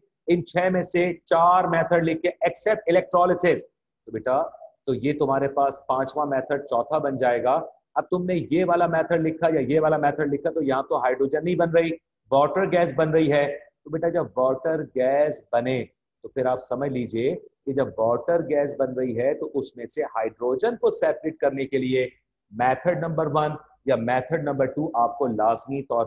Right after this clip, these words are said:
पर लिखना होगा, ठीक है। तो लिहाजा अब मैं और आप, आपको लेकर वापस question की तरफ जा रहे हैं। Session बेटा expire हो जाएगा,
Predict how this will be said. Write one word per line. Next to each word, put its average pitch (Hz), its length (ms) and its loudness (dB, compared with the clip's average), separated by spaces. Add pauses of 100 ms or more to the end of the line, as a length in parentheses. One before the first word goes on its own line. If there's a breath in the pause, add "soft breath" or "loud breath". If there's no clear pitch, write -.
पर 120 100 0
लिखना 110 340 -8
होगा, 98 360 -4 (1300)
ठीक 127 180 -2
है। 220 140 2
तो - 420 -10
लिहाजा 123 360 4 (480)
अब 120 160 0
मैं 160 80 2
और 165 120 2
आप, 180 380 2
आपको 131 400 2
लेकर 127 400 0
वापस 123 400 2
question 156 380 0
की 156 60 -6
तरफ 151 280 -2
जा 143 120 4
रहे 143 180 2
हैं। 135 180 -2 (320)
Session 160 400 -2
बेटा 156 160 2
expire 156 340 2
हो 156 80 4
जाएगा, 147 320 2